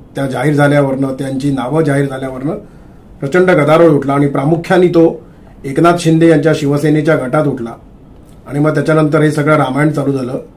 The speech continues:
आणि ते इथपर्यंत चालू झालं की ती महाभारतातली यादवी,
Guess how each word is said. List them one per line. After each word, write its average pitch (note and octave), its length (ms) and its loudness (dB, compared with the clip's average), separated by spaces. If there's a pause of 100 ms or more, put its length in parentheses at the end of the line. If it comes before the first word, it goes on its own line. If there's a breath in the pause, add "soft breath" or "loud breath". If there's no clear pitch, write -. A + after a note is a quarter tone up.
(2000)
आणि C#3 160 -2
ते F3 240 0
इथपर्यंत G3 440 0
चालू E3 280 4
झालं D#3 280 2 (1200)
की D3 120 -2
ती E3+ 80 6
महाभारतातली D3+ 680 4
यादवी, C#3+ 340 2